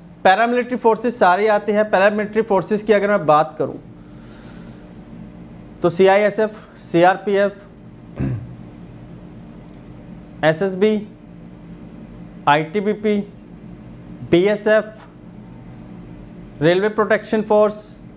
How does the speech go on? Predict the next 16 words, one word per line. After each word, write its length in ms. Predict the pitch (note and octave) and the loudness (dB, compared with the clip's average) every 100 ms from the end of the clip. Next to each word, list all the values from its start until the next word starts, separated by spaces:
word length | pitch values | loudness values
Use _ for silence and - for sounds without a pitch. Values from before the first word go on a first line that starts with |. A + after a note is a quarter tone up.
| - | -8
ये 200 | D#3 G3 | 0 0
सभी 220 | G3 E3+ | 2 -2
forces 440 | E3 D#3 C3+ - B2+ | 0 -2 -2 -4 -6
आती 300 | - - - | -6 -8 -12
हैं। 340 | - - - | -12 -16 -6
ठीक 140 | D#3+ D#3+ | -4 0
है, 260 | D#3 A#2+ - - - - - - - - - - - - - - - - - - - - - | -2 -4 -14 -20 -20 -20 -20 -20 -20 -20 -20 -20 -20 -20 -20 -18 -18 -18 -20 -20 -20 -20 0
आपने 460 | D#3+ F#3+ - A#3+ B3+ | 2 2 0 -2 0
इन 180 | A#3+ A#3+ | 0 0
forces 440 | A#3 A3 A3+ A3+ | 2 0 -2 -2
के 100 | C4 | 0
अंदर 220 | A#3+ A#3+ | 2 2
एक 160 | B3 B3 | 2 2
force 300 | A3+ A3+ A3 | 2 2 2
देखी 280 | A3+ G#3+ A3+ | 0 2 2
होगी, 320 | G#3+ F#3+ | 2 0